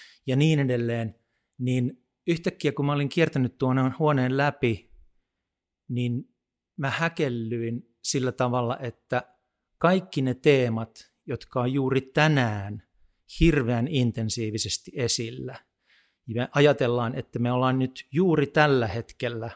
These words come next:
murroskohdassa, kaksituhatta kaksikymmentäyksi, ihmisen ja koneen suhteessa,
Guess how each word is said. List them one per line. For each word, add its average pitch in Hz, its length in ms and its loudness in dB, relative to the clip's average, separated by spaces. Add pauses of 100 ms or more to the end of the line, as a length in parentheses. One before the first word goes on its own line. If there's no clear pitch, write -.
(140)
murroskohdassa, 120 1120 -4 (760)
kaksituhatta 117 520 -8
kaksikymmentäyksi, - 1040 -4
ihmisen 120 360 -2
ja 117 80 -2
koneen 117 460 -2
suhteessa, - 840 -6